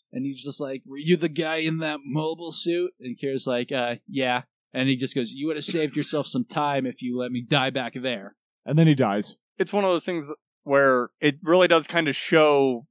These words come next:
Speaker 3: that Kira wasn't going to leave him behind. But I'm not entirely sure if it's because he got caught in the, a little bit in the zone, or, like, what exactly causes this. Because it wasn't Kira. The Archangel didn't knock him out that badly.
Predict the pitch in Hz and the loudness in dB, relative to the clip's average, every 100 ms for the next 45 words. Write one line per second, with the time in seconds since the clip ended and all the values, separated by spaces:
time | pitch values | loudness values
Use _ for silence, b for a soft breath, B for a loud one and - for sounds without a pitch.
0 | _ 143 123 - 165 165 143 139 143 147 | _ -6 -6 -4 0 2 4 4 2 0
1 | 139 139 127 135 143 131 107 104 - 143 | -2 -2 0 2 2 0 -2 -6 -4 0
2 | 135 107 104 101 _ 139 143 - - 156 | 0 0 -10 -20 _ 2 2 2 2 4
3 | 202 220 180 165 196 208 202 180 196 190 | 4 0 -2 -2 0 2 2 0 0 0
4 | 160 - _ _ _ - 165 147 _ 170 | -4 -14 _ _ _ 0 0 0 _ -4
5 | 151 - - 160 - 165 156 160 147 131 | -4 -10 -8 -8 0 0 0 0 0 0
6 | - 143 151 151 151 135 123 110 101 _ | 0 0 2 0 0 0 0 -4 -10 _
7 | - 139 151 147 156 139 147 120 120 135 | -2 2 4 2 0 2 0 0 0 2
8 | 202 220 156 135 131 123 120 120 117 113 | 2 0 -2 2 2 2 -2 -4 -6 -6
9 | 127 156 170 156 151 - 147 135 143 139 | 2 4 4 4 2 2 -2 0 2 4
10 | 131 113 95 92 82 67 - - _ _ | 2 -6 -10 -12 -14 -14 -18 -20 _ _
11 | _ _ - 139 135 147 143 131 131 - | _ _ -4 -2 2 2 4 0 -8 -6
12 | 160 208 190 135 214 170 104 110 - _ | 4 4 4 -2 2 2 2 -4 -10 _
13 | _ _ 151 165 220 226 185 147 135 139 | _ _ 4 6 6 4 0 -2 -2 -2
14 | 127 120 110 120 110 98 101 90 92 87 | -2 -2 -2 -4 -6 -6 -10 -12 -10 -12
15 | 92 104 | -12 -14